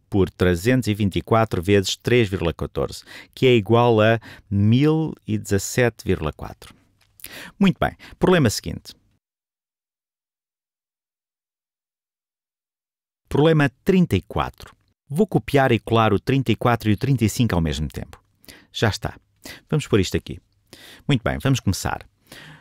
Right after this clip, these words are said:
O retângulo abaixo tem um comprimento de vinte metros e a largura de dez metros. Então este é dez e este é vinte. Escolhemos este porque parece maior do que este.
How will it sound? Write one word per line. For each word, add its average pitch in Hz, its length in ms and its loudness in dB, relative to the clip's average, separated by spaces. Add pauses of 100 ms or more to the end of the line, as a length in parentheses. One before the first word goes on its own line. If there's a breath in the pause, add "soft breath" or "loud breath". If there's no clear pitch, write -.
(320 loud breath)
O 185 60 2
retângulo 110 460 2
abaixo 120 340 0
tem 131 140 2
um 127 80 2
comprimento 123 680 2
de 87 160 0
vinte 151 400 0
metros 117 560 0
e 147 140 0
a 165 40 4
largura 143 540 4
de 95 220 0
dez 107 400 2
metros. - 500 -6 (440 loud breath)
Então 92 420 0
este 76 340 -4
é 82 100 -2
dez 156 600 2
e 113 240 -4
este 156 300 -2
é 107 80 2
vinte. 76 480 -8 (440 loud breath)
Escolhemos 175 400 0
este 160 200 2
porque - 180 -2
parece 123 380 0
maior 110 460 4
do 80 100 -4
que - 160 -12
este. - 340 -14